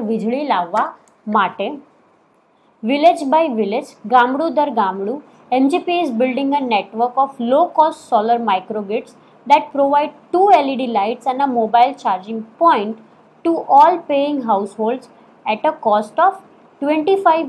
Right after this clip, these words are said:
rupees per week. માત્ર પચ-, એક અઠવાડિયાના પચીસ રૂપિયા દઈને આ એમ જી પી જે કંપની છે એણે ગામડા દર ગામડા સૂર્યપ્રકાશથી ચાલવાવાળી એનર્જી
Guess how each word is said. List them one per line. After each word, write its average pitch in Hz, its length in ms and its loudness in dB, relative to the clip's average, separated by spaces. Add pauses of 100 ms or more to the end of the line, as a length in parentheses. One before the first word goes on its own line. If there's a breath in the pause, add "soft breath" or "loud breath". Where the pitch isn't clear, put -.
rupees 262 320 -8 (220)
per 214 200 2 (720)
week. 262 320 -6 (680)
માત્ર 285 320 -2 (380)
પચ-, 285 160 0 (440)
એક 349 260 0
અઠવાડિયાના 269 480 0 (160)
પચીસ 359 340 -4 (120)
રૂપિયા 220 360 -2
દઈને 208 260 -8 (180)
આ 277 120 -6
એમ 226 140 2
જી 330 160 -2
પી 339 180 -2
જે 311 160 -6
કંપની 226 480 -6
છે 269 80 -8 (140)
એણે 262 120 -6 (120)
ગામડા 269 400 0
દર 302 120 -4 (120)
ગામડા 196 360 -4 (1300 loud breath)
સૂર્યપ્રકાશથી 311 760 -2 (120)
ચાલવાવાળી 277 580 0 (120)
એનર્જી 269 420 -4